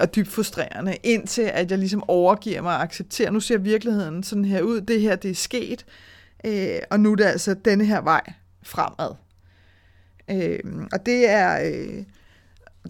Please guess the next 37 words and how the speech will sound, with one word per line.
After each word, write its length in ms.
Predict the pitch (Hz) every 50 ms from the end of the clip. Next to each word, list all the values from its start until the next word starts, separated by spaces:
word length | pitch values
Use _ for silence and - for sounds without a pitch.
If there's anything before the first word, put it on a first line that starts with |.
| - -
og 120 | 208 196 -
det 100 | 240 240
er 40 |
sådan 240 | 214 - 247 233 233
ret, 300 | 202 208 226 226 - -
øh, 560 | 262 233 214 196 185 175 - 170 - - 190 190 196 196 190 190 180 - _ _ _ _ _ _ - - _
det 60 | - 226
er 40 |
sådan 200 | 208 - 247 226
ret 240 | 175 180 240 - - - -
fedt 460 | - - - 277 269 - - - - -
i 80 | - 233
virkeligheden 560 | 226 220 208 - 185 226 214 196 175 156 196
for 200 | 190 - 196 180
mig 220 | 185 208 208 -
at 120 | - 180 180
vide, 300 | 180 180 185 190 202 -
at 160 | - 175 -
det 80 | 202 196
er 40 |
sådan, 400 | 185 - 202 180 - - 185 202
jeg 160 | 196 180 180 170
fungerer, 600 | - - 190 180 170 - 196 - - - 160 190
fordi 440 | 190 - 196 196 208 202 185 -
jeg 180 | 185 185 185 185
ved, 180 | 214 233 220 -
at 220 | - - 202 190 -
jeg 180 | 190 180 170
kan 260 | - - 185 170 165 160 - - - - - - - _ _ _
stole 500 | - - - - - 220 208 214 233 247
på 140 | - 233 214
mig 160 | 190 175 180
selv, 220 | - 208 190 -
når 100 | 214 202
det 140 | 190 190 170
bliver 160 | - - - - - -
alvor. 420 | - 147 156 160 160 175 127 -